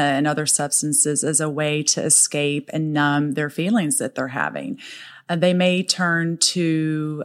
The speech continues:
self-harm. And self-harm, uh, patients and parents get very concerned about, um, with the concern that, is this something related to, like, suicidal thoughts even? But patients are using self-harm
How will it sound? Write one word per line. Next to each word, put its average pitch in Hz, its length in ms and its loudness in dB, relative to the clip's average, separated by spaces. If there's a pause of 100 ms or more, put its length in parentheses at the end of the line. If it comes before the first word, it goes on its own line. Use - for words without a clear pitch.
(100)
self-harm. 165 840 0 (340)
And 170 80 -2
self-harm, 185 880 2 (300)
uh, 175 140 2
patients 175 640 0
and 165 320 -2
parents 165 380 0
get - 160 -4
very 208 320 4
concerned 151 520 0
about, 139 460 0 (260)
um, 151 400 2
with 160 320 -2
the 180 80 2
concern 147 600 2
that, 143 240 0
is 147 200 -2
this 143 240 0
something 143 460 0
related 139 480 -2
to, 135 480 -2
like, - 180 -8
suicidal 170 720 2
thoughts 135 420 -2
even? 139 380 -2
But - 180 -4
patients 170 460 2
are 156 260 0
using 170 600 0
self-harm 160 840 2